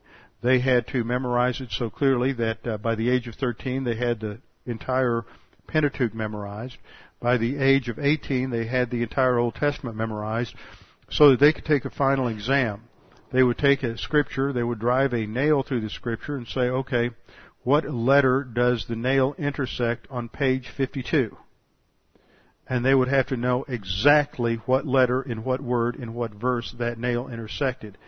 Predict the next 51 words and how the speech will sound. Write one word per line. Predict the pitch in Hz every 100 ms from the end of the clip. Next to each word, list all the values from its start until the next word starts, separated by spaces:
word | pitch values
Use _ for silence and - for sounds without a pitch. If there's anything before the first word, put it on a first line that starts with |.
| - - - -
Every | 147 156 160
page | - 156 135 120 120
would | 123 117 110
look | 123 123 - -
the | 127
same. | - 139 120 101 -
Every, | 123 127 127 135
they | 131 127
would, | 113 110 101 - - - -
uh, | 113 117 123
the, | 113 120 135
the, | 110
in | 120
the | 110
scribal | - 143 139 135 131
tradition, | - 120 143 - 117
the | 101
first | 98 - 139 -
letter | 131 131 135
of | 120
every | 135 127
page | 120 139 135 131
was | 131 117
the | 123
same, | 135 127 127
the | 107
last | 117 127 123 123
letter. | 120
That's, | 135 - -
they | 131
didn't | 139 113
have |
Xerox | 104 131 151 117 -
machines, | 110 - 117 120 127 - - -
so | -
that's | 117 127 143
how | 151
they | 127 127
would | 117 -
check | - 165 131 -
their | 127 127
work. | 123 160 110 - - - -
They | 123
knew | 120 131
what | 139 123
the | 127 117
center | - - 170 156 - 127 131
letter | 127 135 117 110
on | 127 117 123
every | 135 127 123
page | - - 127 110 113